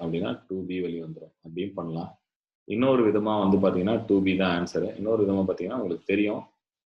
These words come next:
இந்த பக்கம் A plus B இருக்குன்னு வச்சுக்கோங்க, இந்த பக்கம் A minus B இருக்கு அப்படின்னா, நமக்கு தெரியுது இல்லையா? மைனஸ் பில இருந்து பிளஸ் பி,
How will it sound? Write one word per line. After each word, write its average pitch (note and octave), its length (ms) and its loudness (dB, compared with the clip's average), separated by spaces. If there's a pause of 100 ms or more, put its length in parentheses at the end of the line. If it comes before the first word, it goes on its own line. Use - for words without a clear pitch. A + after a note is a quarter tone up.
(140)
இந்த G#2 180 0
பக்கம் B2 380 2 (880)
A G2 140 -2
plus F#2+ 340 2
B E2+ 40 -6
இருக்குன்னு F#2+ 380 2
வச்சுக்கோங்க, D#2+ 300 -12
இந்த F2+ 140 -6
பக்கம் G#2 200 -2
A F#2 160 2
minus F2+ 400 -2
B F2 120 -12
இருக்கு E2 320 -10 (720)
அப்படின்னா, E2 300 -12 (300)
நமக்கு G#2 320 -4
தெரியுது B2 160 0
இல்லையா? F#2 180 0
மைனஸ் G#2+ 280 0
பில G2+ 120 2
இருந்து A2+ 220 0
பிளஸ் - 240 -2
பி, E2 100 -8